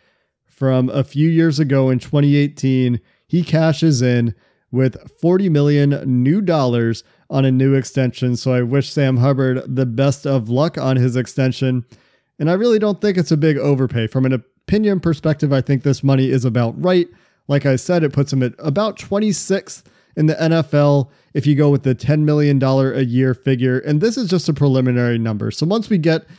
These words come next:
the full information about the contract, see where the guarantees are, see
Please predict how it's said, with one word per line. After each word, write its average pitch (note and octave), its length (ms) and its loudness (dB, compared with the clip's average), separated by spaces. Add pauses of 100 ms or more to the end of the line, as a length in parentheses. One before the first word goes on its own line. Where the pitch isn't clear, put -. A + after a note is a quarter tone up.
(240)
the C3 120 -2
full E3 280 0
information C#3 640 0
about C3 220 0
the C3+ 80 -4
contract, B2+ 520 -2
see F#3+ 320 0 (260)
where D3 280 2
the C#3+ 100 2
guarantees C3 720 0
are, E3+ 280 2
see F3 440 0